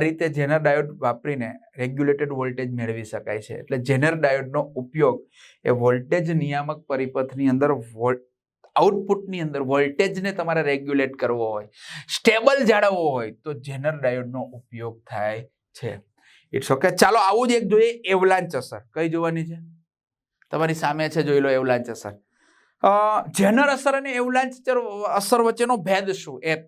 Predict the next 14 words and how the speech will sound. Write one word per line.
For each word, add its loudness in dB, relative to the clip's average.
પહેલા -4
તમને -10
અહીંયા -8
ડિફરન્સ -4
બતાવી -8
દઉં. -16
ઝેનર 4
અસરની 0
અંદર 2
ડાયોડમાં 0
અશુદ્ધિનું -14
પ્રમાણ -8
વધારે -8
હોય, -18